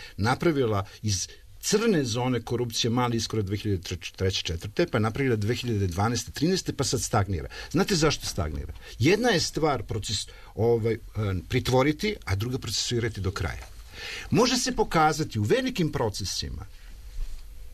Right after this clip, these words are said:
da je neko bio toliko uticajan da je kupio zakon ili podzakonsku odredbu i da sad ja mogu samo moralno da ga osuđujem, a ne mogu do kraja da ga procesuiram i osudim. To je rizik svako ko ulazi u to.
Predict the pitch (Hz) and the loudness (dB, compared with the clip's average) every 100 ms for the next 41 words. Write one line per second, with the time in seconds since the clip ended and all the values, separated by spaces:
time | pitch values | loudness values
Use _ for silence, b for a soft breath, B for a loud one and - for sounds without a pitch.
0 | - - - 123 196 247 - 160 107 170 | -14 -8 2 6 6 4 4 4 4 4
1 | 240 - - 143 196 190 202 185 139 160 | 4 4 2 2 2 2 2 0 0 2
2 | 127 120 110 - 214 220 196 117 131 147 | 2 2 0 -2 -2 2 2 4 4 4
3 | 156 160 135 117 139 147 107 139 147 123 | 4 2 2 0 2 2 4 2 2 -2
4 | - 110 143 190 170 175 120 123 - 165 | 0 0 2 0 2 2 2 2 4 4
5 | 180 185 165 - 196 175 180 185 156 135 | 4 2 2 0 2 2 2 2 0 0
6 | 120 107 170 165 170 123 127 147 202 180 | 0 0 0 2 2 4 4 4 4 2
7 | 147 120 - 139 165 156 131 139 - 101 | 2 0 4 4 4 2 -2 -2 -4 -6
8 | 107 - 143 156 151 151 160 151 131 - | -4 -2 0 2 4 4 4 2 0 -2
9 | 127 76 60 B B B 139 185 202 190 | -2 -2 -8 B B B 2 4 6 4
10 | 165 196 180 - - 156 165 113 131 123 | 4 2 2 -2 2 2 0 -4 -2 0
11 | 123 113 101 101 98 95 | 2 2 2 -2 -2 -4